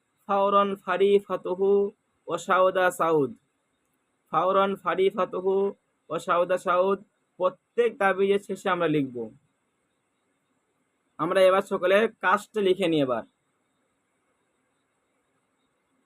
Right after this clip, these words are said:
আমরা তাহলে একুশটা তাবিজ তৈরি করেছি, ঠিক আছে? একুশটা তাবিজ তৈরি করেছি। একুশটা তাবিজের মধ্যে আমরা আতর লাগিয়ে দেব।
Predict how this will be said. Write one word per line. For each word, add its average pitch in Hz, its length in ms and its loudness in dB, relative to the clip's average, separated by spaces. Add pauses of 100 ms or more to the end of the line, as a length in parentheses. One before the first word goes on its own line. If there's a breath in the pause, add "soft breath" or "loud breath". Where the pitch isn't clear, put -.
(220)
আমরা 175 200 -4
তাহলে 180 460 2
একুশটা 190 400 -6
তাবিজ 190 500 0 (120)
তৈরি 180 260 0
করেছি, 160 320 0
ঠিক 165 160 -10
আছে? 208 420 2 (1600)
একুশটা 190 380 -6
তাবিজ 185 380 -2
তৈরি 180 240 -4
করেছি। 190 340 -4
একুশটা 190 400 -4
তাবিজের 185 360 -2
মধ্যে 180 200 -4
আমরা 180 220 0
আতর 170 340 0
লাগিয়ে 165 360 0
দেব। 120 260 -2